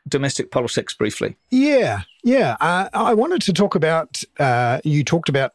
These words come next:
Speaker 2: the, how long we've had, three or four weeks now, without much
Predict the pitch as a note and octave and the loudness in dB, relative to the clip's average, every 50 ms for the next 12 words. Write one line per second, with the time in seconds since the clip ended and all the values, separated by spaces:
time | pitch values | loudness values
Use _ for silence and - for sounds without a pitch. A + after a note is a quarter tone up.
0 | - F3+ C#3+ C3+ D3 _ - E3 E3 D#3 - D3 C#3+ B2 A#2 A2+ A#2+ C#3+ C#3+ A#2+ | -4 -4 -2 -2 -2 _ -4 -4 -2 -2 0 0 0 2 2 2 2 2 0 0
1 | G2 G2 F#2+ G2 - _ - - C#3 B2+ B2 A2+ - C3+ C#3 D3 B2+ G#2+ G2+ - | -4 -6 -10 -14 -18 _ -8 -2 0 0 0 0 0 -2 -2 -2 -4 -6 -6 -10
2 | - - - - D3+ D3 C#3+ - D3 A#2 A2 B2 D#3+ E3 - - D3 A#2+ A#2 A2 | -12 -8 -4 0 0 0 0 0 -2 -2 0 -2 -2 -2 -2 -2 0 0 0 0
3 | A2 A#2 A#2+ D3+ F#3+ - D#3 C#3+ D#3+ G#3 G#3 - - - - - | 0 0 0 0 -2 -2 -2 -2 -2 -2 -2 -6 -8 -8 -8 -10